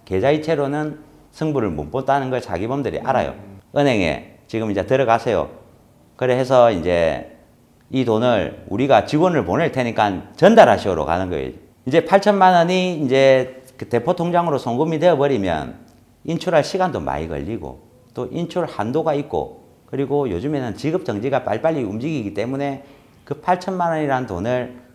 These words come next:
Speaker 1: 하루아침에 출금하기란 쉬운 게 아닙니다. 그렇기 때문에 이제 은행 직원한테도 갔었을 때 은행 직원도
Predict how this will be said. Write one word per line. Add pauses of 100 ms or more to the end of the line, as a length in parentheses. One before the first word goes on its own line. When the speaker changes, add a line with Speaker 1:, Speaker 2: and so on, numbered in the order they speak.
(140)
Speaker 1:
하루아침에
출금하기란 (300)
쉬운
게
아닙니다. (320)
그렇기
때문에
이제
은행
직원한테도
갔었을
때 (260)
은행
직원도